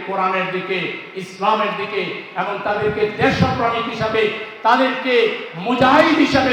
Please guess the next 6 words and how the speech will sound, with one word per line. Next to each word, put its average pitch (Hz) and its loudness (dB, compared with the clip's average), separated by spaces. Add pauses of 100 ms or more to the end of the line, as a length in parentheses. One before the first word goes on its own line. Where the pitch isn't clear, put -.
গড়ে 240 2
তুলে 233 2 (140)
বাংলাদেশের 247 2
স্বাধীনতাকে 240 0 (200)
হেফাজত 247 2
করার 247 2